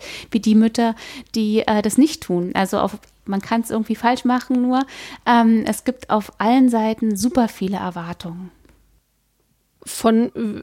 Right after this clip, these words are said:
Speaker 2: welchen Personen oder welchen Personengruppen werden denn solche Erwartungen an die Mütter oder auch an die junge Familie herangetragen?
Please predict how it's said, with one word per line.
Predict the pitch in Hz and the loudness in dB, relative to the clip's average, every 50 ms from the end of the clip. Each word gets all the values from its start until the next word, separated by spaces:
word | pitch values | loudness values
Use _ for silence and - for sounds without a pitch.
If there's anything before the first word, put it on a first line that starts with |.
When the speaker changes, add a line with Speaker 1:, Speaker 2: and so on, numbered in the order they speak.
| - _ | -16 _
Speaker 2:
welchen | - - 196 208 208 214 247 - - 302 269 | -12 -4 0 4 4 4 4 4 2 0 2
Personen | - 240 214 185 185 190 202 247 285 | 4 4 4 4 4 4 4 4 4
oder | 294 262 233 226 214 | 4 4 4 4 4
welchen | 220 220 - 240 214 | 2 2 4 2 2
Personengruppen | - - 220 202 185 185 196 208 233 254 269 269 254 - - 269 262 - 269 247 226 196 | 2 2 0 0 0 2 0 2 2 2 0 0 -2 0 -2 -2 0 0 0 0 2 2
werden | 208 220 233 247 233 214 | 2 2 2 0 -2 -2
denn | 214 208 208 208 208 202 196 196 202 | 0 0 0 0 0 0 -2 -2 -2
solche | 190 208 208 214 - 190 | 0 0 -2 0 -2 -2
Erwartungen | - 175 170 180 175 208 - - - 233 226 226 226 220 - | -2 0 0 0 0 0 -2 -2 -2 0 0 2 0 0 -2
an | - 185 196 196 196 | -2 0 0 0 0
die | 185 190 185 175 | 0 0 -2 -2
Mütter | - - - 196 196 214 214 - 285 269 277 - - - - | -2 -2 0 2 2 2 2 2 2 2 2 2 0 -2 -4
oder | 196 196 190 - - | 0 0 0 2 2
auch | 190 196 - - | 2 0 0 0
an | - - 185 190 190 | -4 -4 -2 -2 -2
die | 190 190 190 190 190 190 190 190 | -2 -2 0 0 0 0 0 0
junge | 196 208 220 220 208 | 0 0 2 2 0
Familie | - - 196 185 202 214 226 233 226 - 208 202 | -2 -2 -2 0 2 2 2 0 0 0 0 0
herangetragen? | 180 208 - - 247 269 285 226 180 - - - - 170 165 202 220 - - 160 156 | 0 0 -2 0 0 2 2 2 2 0 -6 -6 -4 -4 -4 -4 -4 -8 -8 -10 -10